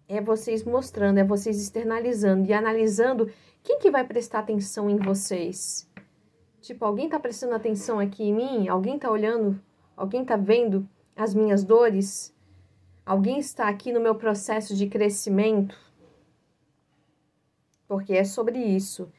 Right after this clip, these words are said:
sobre ter alguém ali no seu processo de crescimento. Vocês vão estar bastante desconfiados também, tá? Por isso que eu tô falando,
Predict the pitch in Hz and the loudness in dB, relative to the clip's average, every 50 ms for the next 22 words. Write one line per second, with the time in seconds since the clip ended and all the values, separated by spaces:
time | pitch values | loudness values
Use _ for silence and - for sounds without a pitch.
0 | _ _ _ _ _ _ _ - - 233 214 208 208 208 202 - - 285 294 320 | _ _ _ _ _ _ _ -4 0 2 4 4 4 4 2 0 0 0 2 4
1 | 320 311 254 208 196 220 220 226 233 254 277 320 370 370 - _ _ _ _ _ | 4 2 2 4 4 6 6 6 4 4 0 -2 -4 -4 -10 _ _ _ _ _
2 | _ _ 233 233 214 208 202 208 220 233 262 262 247 254 247 - - - 226 226 | _ _ 0 2 2 2 2 2 0 -2 -4 -6 -2 -2 -2 -2 2 2 2 2
3 | 220 226 220 220 - 233 208 220 208 220 214 208 220 214 - 214 214 208 - - | 2 -2 -4 -4 -4 -4 -4 -4 -4 -6 -6 -6 -4 0 2 2 2 0 0 -4
4 | 240 220 190 175 170 170 170 165 - 190 190 - _ _ _ _ _ _ _ _ | -2 -2 0 0 0 -2 -4 -6 -10 -12 -14 -14 _ _ _ _ _ _ _ _
5 | _ _ _ _ _ _ _ _ _ _ _ _ _ _ _ _ _ _ _ _ | _ _ _ _ _ _ _ _ _ _ _ _ _ _ _ _ _ _ _ _
6 | _ _ _ _ _ _ _ _ _ _ _ _ _ - _ _ 202 220 208 247 | _ _ _ _ _ _ _ _ _ _ _ _ _ -20 _ _ -6 -4 -2 0
7 | 240 240 233 233 240 - 262 233 208 214 214 - 240 240 220 214 202 208 226 - | 2 2 2 2 2 -2 -6 -2 -2 -2 -2 -2 -4 -6 -4 -4 -4 -4 -4 -6
8 | - - 247 240 220 - - - 220 202 208 208 208 208 - - - 214 220 196 | -8 -4 -4 -4 -4 -4 -4 -4 -2 -2 -2 -2 -4 -6 -8 -8 -6 -4 -2 0
9 | 175 160 160 165 165 165 - _ _ - 160 185 196 - 202 202 202 - 240 226 | 0 0 0 0 -4 -10 -16 _ _ -10 -10 -10 -6 -6 -6 -6 -6 -8 -8 -8
10 | 233 208 - 226 220 220 196 180 175 175 170 170 175 | -8 -6 -4 -2 0 0 0 0 -2 -4 -6 -6 -8